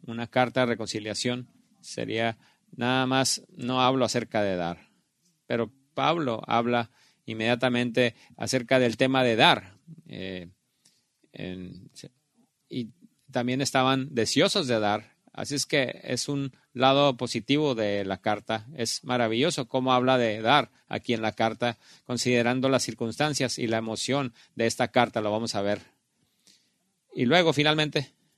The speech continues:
en, en capítulos diez al trece es la autoridad apostólica, eh, y el, el, la despedida que él da acá en la carta.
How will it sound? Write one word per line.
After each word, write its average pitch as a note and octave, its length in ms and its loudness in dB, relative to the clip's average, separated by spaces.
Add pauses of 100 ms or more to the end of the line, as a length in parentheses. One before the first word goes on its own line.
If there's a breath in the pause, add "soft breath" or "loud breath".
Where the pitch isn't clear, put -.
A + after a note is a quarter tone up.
(600)
en, G#2 420 -10 (960)
en A#2 400 0
capítulos D3 480 0
diez E3 220 4
al C#3 100 2
trece C#3 420 2
es C#3 60 4
la D3+ 120 4
autoridad B2 420 4
apostólica, A2 720 -2 (500)
eh, G2+ 500 -4
y G#2 260 -4
el, G2+ 220 -6
el, G#2 300 -8
la A2 120 0
despedida B2 580 2
que A#2 160 -2
él A2+ 100 0
da A#2 320 0
acá A2+ 300 -6
en A2 80 -4
la G#2 100 -4
carta. A2 380 -4